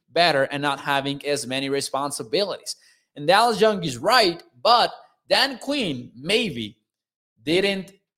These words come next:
realize that he was going to have so much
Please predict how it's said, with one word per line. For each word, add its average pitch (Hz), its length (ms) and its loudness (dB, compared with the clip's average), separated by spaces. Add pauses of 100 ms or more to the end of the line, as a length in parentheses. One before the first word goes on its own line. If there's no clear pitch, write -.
(160)
realize 131 800 0
that 135 100 -2
he 147 120 -2
was 151 260 0
going 147 420 0
to 143 140 -10
have 139 380 -2 (560)
so 160 280 0
much 147 400 -6